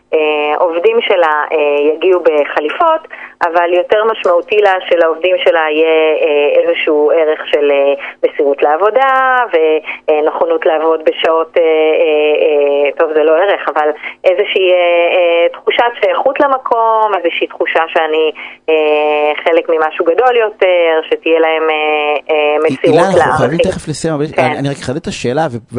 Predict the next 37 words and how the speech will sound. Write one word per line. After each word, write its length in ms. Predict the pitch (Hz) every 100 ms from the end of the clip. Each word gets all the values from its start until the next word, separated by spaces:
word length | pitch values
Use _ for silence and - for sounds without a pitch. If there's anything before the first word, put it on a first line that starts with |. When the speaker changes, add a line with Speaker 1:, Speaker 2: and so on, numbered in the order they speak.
| 117
Speaker 2:
ואולי 200 | 104 131
נעשה 220 | 170 160
Speaker 1:
כן. 180 | 147 147 143
Speaker 2:
פינת 200 | 127 135
המשך 280 | 113 135 -
לזה. 260 | 113 107 113 - _ -
Speaker 1:
<laughs> 260 | - -
Speaker 2:
אמרת 280 | 135 180 240
משהו, 380 | 220 220 254 226 135
ואני 180 | 139
לא 80 | 160
בטוח, 380 | 190 190 196 151
אני, 80 | 139 127
אני, 100 | 113 110
אני 180 | 120 113 110
בא 100 | 151
להגיד 240 | 151 165
שאני 140 | 190
לא 60 | 147
מסכים, 240 | 143 -
אבל 100 | 160
אני 80 | 120
לא 40 | 131
יודע, 260 | 127 139
כי 120 | 123
את 80 | 131
המומחית, 420 | 143 120 113 180
אבל 100 | 135 107
אני 80 |
רוצה 180 | 107 -
רק 100 | 151
להראות 260 | 151 123 -
שהבנתי. 560 | 135 110 147 160 123
Speaker 1:
<laughs> 60 | 139 _ _ _ _ -
Speaker 2:
ה-, 120 | 170 143
הורה 260 | 156 147 240
שמרן, 500 | - 170 165 208